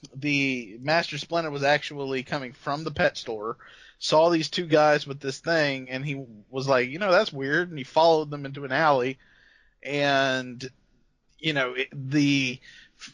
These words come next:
they drop the ooze, he drops the turtles, and the history is made. And then the whole thing is about how the Krang are trying to find Splinter and the turtles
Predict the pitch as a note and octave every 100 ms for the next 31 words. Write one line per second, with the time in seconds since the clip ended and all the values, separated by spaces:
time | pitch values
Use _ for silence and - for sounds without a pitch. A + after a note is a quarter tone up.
0 | - D3+ D3 E3 F3 C#3 C#3+ C#3+ F3 F3
1 | D#3+ F#3+ F#3+ E3+ D3+ D3+ C#3+ C#3+ D3+ D3+
2 | D3+ D#3 E3 - - D3 F3 D#3 D3 C3+
3 | C3 B2+ B2 B2+ C#3+ C#3 C3 B2+ A#2+ A#2
4 | _ - B2+ D3 C#3+ - C#3 B2 A#2+ B2
5 | A#2 A#2 A#2+ B2+ B2+ B2+ F3+ F#3 F3+ F3
6 | D#3 D3 C#3+ C3+ C#3+ C3+ A#2 - C3+ D#3
7 | D3 C3+ C#3 _ - - - C#3 D#3+ D3
8 | C#3 C#3+ C3+ B2 - - D#3 D#3 D3+ C#3+
9 | B2+ B2 - - D#3 C#3+ D3+ C#3 B2+ A#2+
10 | - F3 E3 C3 B2 -